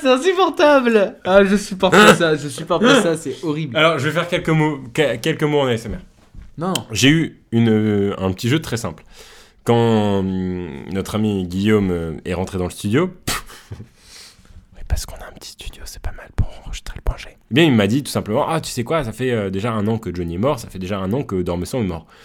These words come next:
Speaker 2: Je lui dis, « Mais lequel devons-nous pleurer le plus ? »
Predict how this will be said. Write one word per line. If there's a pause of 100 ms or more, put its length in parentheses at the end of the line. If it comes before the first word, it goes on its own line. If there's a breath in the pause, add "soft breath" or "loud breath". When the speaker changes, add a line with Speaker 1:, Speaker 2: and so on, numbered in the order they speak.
(160 soft breath)
Speaker 2:
Je
lui
dis, «
Mais (240 soft breath)
lequel
devons-nous
pleurer
le
plus ? »